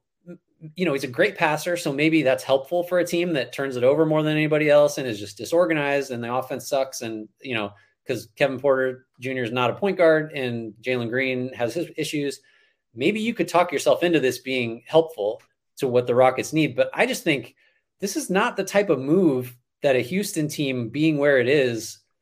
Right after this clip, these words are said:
should even consider. Like, I just, I, the homecoming angle, great, but, like, is it a home-, I guess,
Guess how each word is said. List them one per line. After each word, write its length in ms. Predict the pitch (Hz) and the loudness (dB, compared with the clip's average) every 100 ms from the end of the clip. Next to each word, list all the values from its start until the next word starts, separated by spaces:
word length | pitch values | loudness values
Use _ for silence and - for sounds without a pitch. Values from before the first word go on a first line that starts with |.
| _ | _
should 400 | - 156 147 123 - | -6 -4 -4 -8 -6
even 240 | 180 165 | 0 0
consider. 480 | 156 120 170 180 - _ _ - | -2 -4 -4 -4 -8 _ _ -4
Like, 160 | 143 | 0
I 120 | 143 151 | 2 2
just, 440 | 143 151 - - | 0 -8 -8 -10
I, 60 | 151 | -6
the 100 | 151 | 0
homecoming 460 | 147 208 208 208 180 | 4 4 2 0 0
angle, 220 | 180 160 | 2 0
great, 340 | 120 127 180 190 | 0 0 0 -2
but, 120 | 147 | -2
like, 260 | 143 - - | -2 -2 -4
is 160 | 170 | -4
it 80 | 247 | -2
a 60 | 208 | -2
home-, 320 | 240 254 - - | -2 -4 -10 -6
I 80 | 170 | -2
guess, 340 | 202 247 | 0 -2